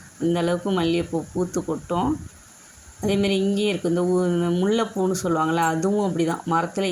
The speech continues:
ஏறி அது பாட்டுக்கு மேலே ஏறி, யார் ஏறி பறிக்கிறது? அதெல்லாம் பறிக்க முடியாது. அப்படியே விட்டுறது தான். அந்த இடத்துக்கு வந்தோம்னா நல்லா ஸ்மெல்லாக இருக்கும், வாசமா.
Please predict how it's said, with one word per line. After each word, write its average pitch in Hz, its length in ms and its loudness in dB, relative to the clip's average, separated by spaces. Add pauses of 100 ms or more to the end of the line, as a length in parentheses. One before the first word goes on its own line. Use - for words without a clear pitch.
ஏறி 185 220 2
அது 180 160 0
பாட்டுக்கு 175 580 0 (280)
மேலே 170 320 0
ஏறி, 170 180 0 (120)
யார் 170 360 0
ஏறி 180 200 0
பறிக்கிறது? 156 440 -2
அதெல்லாம் 160 320 -2
பறிக்க 165 220 -4
முடியாது. 151 340 0 (500)
அப்படியே 185 260 2
விட்டுறது 170 400 -2
தான். - 120 -2
அந்த 190 180 0
இடத்துக்கு 196 340 0
வந்தோம்னா 202 300 0
நல்லா 180 300 2
ஸ்மெல்லாக 175 560 0
இருக்கும், 156 280 0
வாசமா. 160 420 0